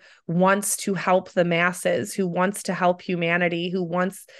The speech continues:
the energetic frequency of this planet to shift so that we can stop having the dumb fucking shit occur on this planet that's occurring. Right?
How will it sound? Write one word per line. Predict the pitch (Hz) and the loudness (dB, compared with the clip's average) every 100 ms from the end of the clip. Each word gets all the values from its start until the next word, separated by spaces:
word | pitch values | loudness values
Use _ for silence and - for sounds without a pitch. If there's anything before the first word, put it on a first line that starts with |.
| - - _ - | -20 -20 _ -2
the | 196 - | 0 2
energetic | 196 202 214 185 185 185 185 - | 2 4 2 2 4 4 2 0
frequency | - 196 190 196 185 196 185 | 0 0 2 -2 -2 -2 0
of | 175 | 0
this | 170 180 | -2 -8
planet | - - 180 185 - | -6 0 2 2 0
to | - | -6
shift | 165 - 190 185 | -6 -2 0 0
so | - 190 | -2 -6
that | 185 | -4
we | - | -4
can | 185 180 | -4 -4
stop | 175 - 185 180 196 | -6 -2 2 2 0
having | - 185 185 180 | 0 0 2 0
the | 170 | -2
dumb | 156 190 180 208 208 | 0 0 2 0 0
fucking | 196 180 190 185 | 0 0 -2 -4
shit | 180 - 185 - | -4 0 0 0
occur | 180 - - 190 180 | -6 -4 2 4 4
on | 175 170 | 2 0
this | 170 170 | -2 -6
planet | - 180 170 170 | -4 -2 0 0
that's | 170 165 | -2 -4
occurring. | 165 - 185 170 120 - 214 _ _ _ _ _ _ _ _ _ _ _ _ _ - | -8 -4 -2 -2 -4 -10 -14 _ _ _ _ _ _ _ _ _ _ _ _ _ 2
Right? | 180 185 233 | 4 4 2